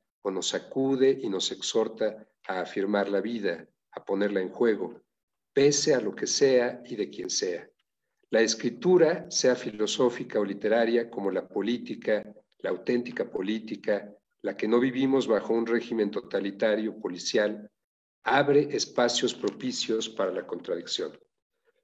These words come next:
En el campo de trabajo, nadie escapa de ser víctima de algo, aun cuando sea de un exceso de confianza en sí mismo. Quien más libre se siente está también confinado a ciertas ilusiones.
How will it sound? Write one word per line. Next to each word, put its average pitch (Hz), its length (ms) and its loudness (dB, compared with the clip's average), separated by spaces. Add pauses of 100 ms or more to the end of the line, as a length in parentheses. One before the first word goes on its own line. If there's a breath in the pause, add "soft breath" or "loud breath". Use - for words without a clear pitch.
(160)
En 117 160 2
el 127 200 2
campo 202 580 4 (140)
de 120 140 2
trabajo, 127 760 0 (460 soft breath)
nadie 175 520 0
escapa 143 640 -4
de 113 100 -6
ser 123 260 -2
víctima 120 420 -6
de 92 160 -4
algo, 85 400 -10 (640)
aun 156 460 2
cuando 139 240 0
sea 156 260 2
de 151 80 0
un 147 80 2
exceso 143 420 0
de 123 140 0
confianza 123 640 -2
en 101 100 -4
sí 107 220 -10
mismo. 95 360 -10 (1200)
Quien 139 180 4
más 175 260 4
libre 170 200 2
se - 160 -4
siente 151 680 0
está 143 240 -4
también 139 360 -2
confinado 120 760 -2
a 120 60 -10
ciertas 120 540 -4
ilusiones. - 840 -6